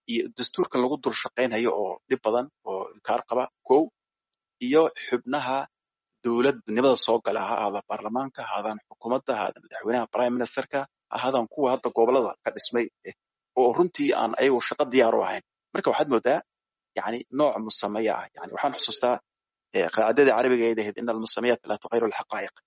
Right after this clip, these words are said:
In magac la iska sheegto, xaqiiqada ma beddesho. Marka runtii, runtii mashaakil jira weeyo. Waxaan marka leeyahay, asbaabta waxay la socon lahayd waxaan jirin dowlad wax qabata oo dalkan soo martaan jirinin, oo amniga ku guulaysata,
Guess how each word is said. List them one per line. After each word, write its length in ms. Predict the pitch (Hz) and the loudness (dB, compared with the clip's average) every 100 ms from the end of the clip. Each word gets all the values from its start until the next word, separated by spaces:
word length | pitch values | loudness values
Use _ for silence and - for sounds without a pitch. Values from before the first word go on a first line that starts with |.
| _ _ _ - | _ _ _ -10
In 100 | 143 | -4
magac 260 | 147 156 110 | 0 0 0
la 60 | |
iska 180 | 113 131 | -2 -4
sheegto, 280 | - 98 - | -6 -8 -8
xaqiiqada 380 | - 120 139 123 | -8 0 0 2
ma 80 | 117 | 0
beddesho. 380 | 107 104 - 160 - _ _ _ | -2 -6 -2 -4 -6 _ _ _
Marka 120 | - 143 | -10 -8
runtii, 220 | - 139 | -8 -8
runtii 340 | - 165 - 117 | -6 -6 -4 -4
mashaakil 380 | - 139 - - | -2 -2 -4 -4
jira 200 | 117 113 | -2 0
weeyo. 260 | 104 110 120 _ _ _ | 0 0 -2 _ _ _
Waxaan 160 | - 107 | -6 -2
marka 200 | 143 - | -2 2
leeyahay, 340 | 127 117 120 151 - _ _ - | 2 2 0 -4 -8 _ _ -6
asbaabta 380 | - - 143 135 | -4 0 2 2
waxay 200 | 110 123 | 2 2
la 60 | |
socon 280 | 135 - - | 2 2 0
lahayd 260 | 104 104 107 | 0 -2 -2
waxaan 300 | - - 123 | -2 -2 -6
jirin 320 | - 131 143 - _ | -6 -6 -6 -10 _
dowlad 460 | 120 117 113 135 120 | -2 -2 0 0 0
wax 160 | 120 - - | -4 -6 -8
qabata 380 | 113 110 - 147 | -6 -6 -6 -10
oo 200 | - 101 110 | -8 -10 -4
dalkan 280 | 127 - 156 | -4 -4 -4
soo 160 | 117 | -4
martaan 260 | 104 90 98 | -4 -8 -14
jirinin, 360 | - - 240 226 _ _ _ _ _ | -16 -16 -14 -14 _ _ _ _ _
oo 60 | 107 | -4
amniga 360 | - 135 117 110 | 0 0 0 -2
ku 120 | - | -4
guulaysata, 520 | 143 135 131 - - | -6 0 2 0 -4